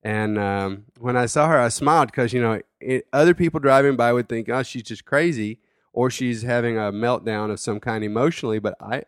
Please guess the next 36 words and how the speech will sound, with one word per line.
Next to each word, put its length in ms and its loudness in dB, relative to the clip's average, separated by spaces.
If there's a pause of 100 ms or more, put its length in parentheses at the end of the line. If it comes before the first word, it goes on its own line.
(120)
I've 300 -4
been 280 -2
right 220 0
where 200 -4
she's 280 -8
at. 380 -2
You 60 -10
know, 180 -4
a 60 -8
car's 420 -2
a, 180 -6 (480)
a 60 -20 (100)
pretty 220 -2
intimate 640 -6
little 200 -4
cocoon. 680 -6 (680)
And, 340 0
uh, 380 0
many 300 -2
times, 600 -8
you 100 -14
know, 60 -12
God's 380 -6
shown 380 -4
up 200 -4
in 140 -6
the 60 -6
car, 600 -4
and 240 -14
I 100 -8
just 260 -16 (240)
praise 340 -2
him 160 -2
for 300 -4 (600)
those 220 4
moments 400 0